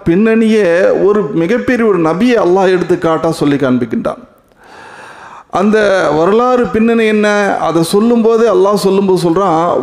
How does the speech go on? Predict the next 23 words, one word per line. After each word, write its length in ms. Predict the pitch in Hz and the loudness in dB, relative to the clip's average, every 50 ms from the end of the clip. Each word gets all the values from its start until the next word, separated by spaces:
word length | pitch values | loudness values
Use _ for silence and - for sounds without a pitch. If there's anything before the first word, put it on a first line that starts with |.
| 165 | 0
"வைதிபத்தலா 800 | 165 180 214 208 254 214 233 220 185 226 220 214 208 202 196 190 | 0 0 0 0 -2 -2 -2 -2 -2 0 0 0 0 2 0 0
இப்ராஹீம 880 | 180 175 202 202 196 208 208 220 233 240 240 233 240 233 233 - - 165 | 0 0 0 0 0 2 2 2 2 0 0 0 0 0 0 0 0 -2
ரப்புஹு 400 | 165 170 190 233 226 226 247 240 | -2 -2 -2 0 0 0 0 0
பி 120 | 208 220 | 0 -2
கலிமாத்தின் 800 | 202 190 202 196 190 196 202 208 214 214 214 208 208 208 202 202 | -2 0 0 0 2 2 2 2 0 0 -2 -2 -2 -2 -4 -2
ஃபாத்தம்மஹுன்." 760 | 196 190 - - - - 160 156 151 151 143 135 135 131 120 - - - - - - - - - - - - - - | -2 -2 -2 -2 -2 -4 -2 -2 0 0 0 0 0 0 0 -2 -6 -16 -20 -20 -20 -20 -20 -20 -20 -20 -18 -8 -2
இப்ராஹீமை 640 | 143 151 165 196 240 254 262 262 254 254 254 254 247 | -2 0 0 0 0 0 2 2 2 2 0 0 0
நாம 320 | 240 220 226 220 220 208 | 0 0 0 0 0 -2
பல 340 | - - 202 190 202 220 240 | -2 -2 -2 0 0 2 2
வழியிலே 420 | 226 226 226 233 240 247 240 240 | 2 2 2 2 2 0 2 0
சோதித்தோம், 680 | 240 220 - 214 214 214 214 220 185 - 196 185 - - - - - - - - - | 0 0 0 0 0 2 0 -2 -2 -2 -2 -2 -2 -4 -10 -18 -20 -20 -20 -12 -6
அச்சோதனை 640 | - 175 - - 196 202 220 226 233 226 220 214 202 | -6 -6 -4 -2 0 0 0 2 0 0 0 0 0
அனைத்தும் 760 | 185 180 185 196 214 233 233 226 196 180 - - 269 277 269 | 0 0 0 0 0 0 0 0 -2 -4 -4 0 0 2 2
அவர் 380 | 202 196 202 202 233 233 254 240 - - - - - - - | 2 0 0 0 0 -2 -2 -4 -6 -12 -18 -20 -20 -20 -20
சாதனையாக 800 | - - - - 202 208 240 262 269 269 254 247 233 226 226 240 | -20 -14 -8 -4 -2 -2 0 0 0 0 0 0 0 0 0 0
மாத்தி 360 | 220 202 190 185 165 185 165 | 0 0 -2 -2 0 0 0
விட்டார். 500 | 151 143 127 - 127 123 117 - - - - - - - _ _ _ _ | 0 -2 -2 -4 -4 -4 -4 -4 -8 -12 -20 -20 -20 -20 _ _ _ _
சோதனைகள் 600 | - - - 165 175 202 233 226 240 233 220 202 196 | -18 -12 -6 -2 -2 0 0 0 0 0 0 0 0
அனைத்தும் 520 | 180 180 190 214 247 262 240 - - 285 | 0 0 0 0 0 -2 0 0 0 0
சாதனை, 400 | 240 196 220 202 208 196 180 143 | 0 0 -2 -2 0 0 0 0
எல்லா 440 | 139 160 196 233 247 262 277 269 247 - - | 0 0 0 2 0 0 0 0 -2 -2 -2
சோதனையும் 360 | 233 233 233 233 233 233 226 226 | 0 0 0 0 0 0 0 -2
successful. 540 | 220 196 - 220 214 202 - - 147 - | -4 -4 -2 -2 -4 -4 -4 -8 -8 -8